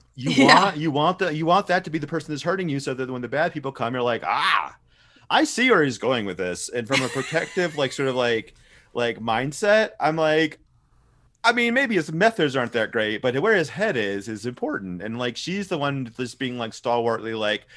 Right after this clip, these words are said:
Speaker 1: "I've already been held at gunpoint. Like, shit's kinda got weird a couple times since we started this." Like, for her to be actively ignoring his urges to, like, figure out a way to, like, better her ability to defend herself is, is dumb.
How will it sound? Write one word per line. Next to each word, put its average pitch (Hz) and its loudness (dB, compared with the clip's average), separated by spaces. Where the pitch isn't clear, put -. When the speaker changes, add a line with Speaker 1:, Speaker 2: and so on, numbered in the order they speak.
Speaker 1:
"I've 208 4
already 185 4
been 147 2
held 135 0
at 120 -6
gunpoint. 120 -4
Like, 113 -2
shit's 170 -6
kinda 123 -4
got 110 0
weird 110 -2
a 107 -8
couple 113 -4
times 107 -6
since 98 -10
we 98 -6
started 101 -6
this." 90 -4
Like, 104 -4
for 147 0
her 185 -2
to 208 -4
be 160 -2
actively 156 -2
ignoring 113 -4
his 107 -10
urges 107 -6
to, 120 -8
like, 101 -6
figure 104 -4
out 101 2
a 98 -4
way 92 -4
to, 98 -6
like, 95 -6
better 104 -4
her 98 -6
ability 95 -6
to 92 -14
defend 90 -10
herself 175 -2
is, 110 -6
is 104 -6
dumb. 76 -10